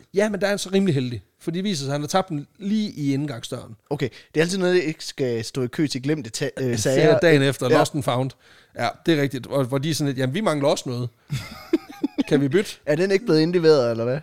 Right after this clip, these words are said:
Speaker 1: Nej, åbenbart ikke.
Speaker 2: <laughs>
Speaker 1: Nej, men han, øhm, han kommer til simpelthen at sparke til nøglerne, da han ko-, kommer ind igennem vindfanget her,
Speaker 2: Okay.
Speaker 1: øh,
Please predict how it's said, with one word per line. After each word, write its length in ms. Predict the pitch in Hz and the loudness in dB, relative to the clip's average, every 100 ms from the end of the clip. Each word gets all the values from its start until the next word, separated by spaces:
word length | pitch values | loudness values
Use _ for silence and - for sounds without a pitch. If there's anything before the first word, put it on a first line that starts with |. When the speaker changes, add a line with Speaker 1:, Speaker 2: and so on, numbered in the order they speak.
| - | 2
Speaker 1:
Nej, 180 | 151 147 | 2 2
åbenbart 300 | 165 151 123 | 0 0 0
ikke. 180 | 131 - 135 _ - | -2 -4 -10 _ -20
Speaker 2:
<laughs> 300 | _ _ _ | _ _ _
Speaker 1:
Nej, 140 | 175 220 | 2 2
men 140 | 190 | 2
han, 240 | 190 240 233 | 0 2 4
øhm, 520 | 196 175 165 160 160 _ _ _ _ _ - | 4 4 0 -4 -10 _ _ _ _ _ -4
han 280 | - 196 170 | 0 0 0
kommer 200 | 196 190 | 0 0
til 140 | 233 214 | -2 -2
simpelthen 200 | 208 175 | -2 -4
at 60 | |
sparke 240 | - 185 - | -2 -4 -2
til 80 | 147 | -2
nøglerne, 280 | 160 175 | 0 -2
da 60 | 135 | -4
han 120 | 180 | -8
ko-, 300 | - 139 131 - | 0 0 0 -4
kommer 200 | 156 143 | -6 -2
ind 220 | 185 175 - | -2 -4 -8
igennem 300 | 143 151 131 | -6 -4 -2
vindfanget 440 | 151 165 127 113 | -2 -2 -4 -8
her, 180 | 127 123 113 - | -8 -8 -8 -4
Speaker 2:
Okay. 300 | 123 131 | 0 0
Speaker 1:
øh, 60 | 117 | 0